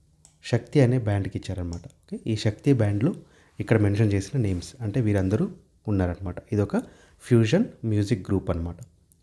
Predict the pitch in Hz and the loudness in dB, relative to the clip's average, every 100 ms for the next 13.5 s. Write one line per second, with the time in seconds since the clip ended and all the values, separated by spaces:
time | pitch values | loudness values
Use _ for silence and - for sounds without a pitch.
0 | - - 185 - - _ - 117 104 110 | -12 -6 -6 -6 -20 _ -4 0 2 4
1 | 185 269 - _ - 107 120 113 107 - | 2 -2 -8 _ -4 -2 0 0 0 -2
2 | 160 110 120 - 110 98 92 87 - _ | -2 2 0 0 -4 -2 -2 -2 -8 _
3 | - 101 104 95 190 262 _ _ _ _ | -4 0 0 0 -4 -6 _ _ _ _
4 | - 104 104 104 113 104 101 95 - 214 | -4 2 2 0 -2 0 0 -2 -4 -6
5 | 254 - 107 101 113 120 95 110 135 180 | -6 -6 -2 -2 0 0 0 -2 -4 -6
6 | - - 92 87 85 87 - _ _ - | -8 -6 -4 -4 -6 -12 -18 _ _ -16
7 | 92 185 - - _ _ _ _ _ _ | -6 -6 -6 -14 _ _ _ _ _ _
8 | _ _ _ _ _ _ _ _ _ _ | _ _ _ _ _ _ _ _ _ _
9 | _ _ _ _ _ _ _ _ _ _ | _ _ _ _ _ _ _ _ _ _
10 | _ - 120 123 135 - - - 104 98 | _ 2 4 4 2 -4 -14 -8 -4 -4
11 | 113 _ _ _ 120 131 117 139 262 - | -8 _ _ _ -4 0 2 0 -4 -10
12 | _ _ _ _ _ _ - 107 107 127 | _ _ _ _ _ _ 0 2 6 6
13 | 135 139 90 90 | 4 2 -2 -4